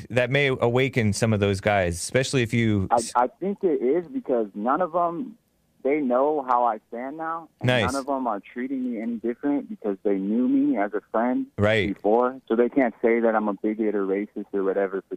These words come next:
Speaker 2: standing for Trump.
Speaker 1: Yeah.
Speaker 2: So the good thing is that they didn't treat me any different. They just don't like America. It's all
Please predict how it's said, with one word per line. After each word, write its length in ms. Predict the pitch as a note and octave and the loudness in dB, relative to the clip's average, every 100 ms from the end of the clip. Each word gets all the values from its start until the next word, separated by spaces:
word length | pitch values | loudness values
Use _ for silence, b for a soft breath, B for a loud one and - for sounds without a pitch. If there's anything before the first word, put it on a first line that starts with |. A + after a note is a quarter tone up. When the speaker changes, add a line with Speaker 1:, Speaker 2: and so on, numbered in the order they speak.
| - | -8
Speaker 2:
standing 280 | G2 F#2+ G2 | -6 -4 -6
for 60 | F#2 - | -8 -6
Trump. 280 | F#2+ F#2+ F2 _ _ | 0 0 0 _ _
Speaker 1:
Yeah. 320 | G#2+ A#2+ A#2 F2 | 0 2 2 2
Speaker 2:
So 100 | A#2+ | 2
the 100 | A#2+ | 2
good 220 | D3+ D#3 | 0 2
thing 200 | D#3 D#3 | 0 2
is 220 | D#3 C#3+ | 2 2
that 200 | B2 A2 | 0 0
they 120 | A2+ | -2
didn't 280 | A#2 C3 A#2+ | -2 -2 -2
treat 240 | - C3+ | -4 -4
me 120 | A#2 G#2+ | -2 -4
any 120 | G2 | -4
different. 400 | G#2 G2+ F2+ D#2+ | -4 -4 -6 -6
They 140 | F#2 | -6
just 220 | F#2 G2 - _ _ _ _ _ _ _ _ _ | -4 -6 -8 _ _ _ _ _ _ _ _ _
don't 180 | - G2+ | -8 -4
like 180 | G#2 G#2 | -4 -2
America. 380 | G2+ A#2 B2 G2+ | -2 -2 0 -4
It's 120 | - | 0
all 140 | G#2+ | 0